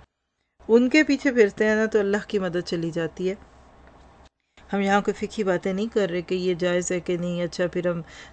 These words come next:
नॉन मुस्लिम से कोई मदद ले सकते हैं कि नहीं, कोई हथियार ले सकते हैं, नहीं। यहाँ तो गैरत की बात है। जिस बंदे को जिस पर भरोसा होता है वो उसी का हो जाता है, जो अल्लाह पे भरोसा करता है वो अल्लाह का हो जाएगा,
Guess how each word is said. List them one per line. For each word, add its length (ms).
नॉन 260
मुस्लिम 400
से 160
कोई 140
मदद 340
ले 160
सकते 360
हैं 140
कि 160
नहीं, 240
कोई 160
हथियार 380
ले 140
सकते 300
हैं, 80
नहीं। 160
यहाँ 200
तो 180
गैरत 320
की 140
बात 300
है। 140
जिस 240
बंदे 320
को 260
जिस 260
पर 200
भरोसा 420
होता 280
है 60
वो 120
उसी 220
का 120
हो 160
जाता 340
है, 220
जो 80
अल्लाह 220
पे 120
भरोसा 360
करता 300
है 40
वो 100
अल्लाह 260
का 160
हो 140
जाएगा, 340